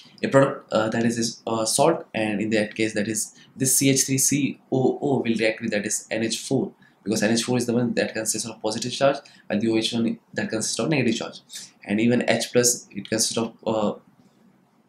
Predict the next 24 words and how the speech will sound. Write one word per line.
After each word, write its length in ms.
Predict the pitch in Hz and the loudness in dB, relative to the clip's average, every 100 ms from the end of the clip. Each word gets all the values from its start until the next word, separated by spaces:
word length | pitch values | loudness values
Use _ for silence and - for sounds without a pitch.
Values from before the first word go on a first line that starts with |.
| _ - - _ _ | _ -20 -20 _ _
H 160 | 117 - | -2 0
consists 260 | 120 120 | 2 2
of 140 | 117 117 | 0 -2
positive 260 | 113 117 117 | -2 -2 0
charge, 180 | 117 113 | 0 2
while 180 | 110 107 | 0 0
the 320 | 113 113 104 - - - 110 | -2 -2 -2 -12 -20 -6 0
rest 220 | 110 - | 2 2
of 140 | 110 | -2
the 100 | 117 | 0
acetate 400 | 107 - 117 117 | 0 0 0 0
ion 280 | 107 107 104 | 0 -2 -2
that 220 | 104 - | -4 -2
consists 360 | 104 101 98 - | -2 -2 -2 -6
of 100 | 101 | -8
that 140 | 98 | -8
is 160 | 104 - | -8 -4
negative 260 | 101 107 | 0 0
charge. 200 | 104 113 | 0 -2
So 80 | 113 | -2
that 180 | 107 107 | -6 -6
is 100 | - | -6
the 120 | 117 | -4
reason 360 | 117 131 110 | 0 0 0